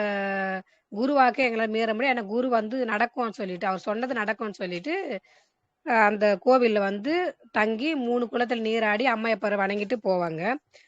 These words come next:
இ-, அந்த ஒரு நாற்பத்தேழு நாள் தொடர்ந்து செய்யும்போது,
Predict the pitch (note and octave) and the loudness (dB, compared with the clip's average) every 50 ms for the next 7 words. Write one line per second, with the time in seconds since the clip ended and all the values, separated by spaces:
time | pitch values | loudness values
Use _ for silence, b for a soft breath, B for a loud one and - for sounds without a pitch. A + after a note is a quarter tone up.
0 | b b _ _ _ _ _ _ F4+ C4 A#3+ B3 C4 B3+ B3+ A#3+ A#3+ B3 B3+ B3 | b b _ _ _ _ _ _ -4 -2 2 4 4 4 4 4 4 4 6 6
1 | B3 A#3+ A#3 A#3 B3 A#3+ - B3 A3 B3 B3 C#4 C4 A#3+ A3+ A3 A#3 B3+ A#3+ - | 6 6 6 6 6 6 4 2 2 2 2 2 4 4 4 4 2 0 -2 -2
2 | A#3 G#3 G#3 G3+ G3 F#3 F3+ F3+ E3 D#3 F#3+ A#3 D4 F#4 F#4+ | 0 2 2 2 2 0 0 -2 0 0 2 2 2 2 0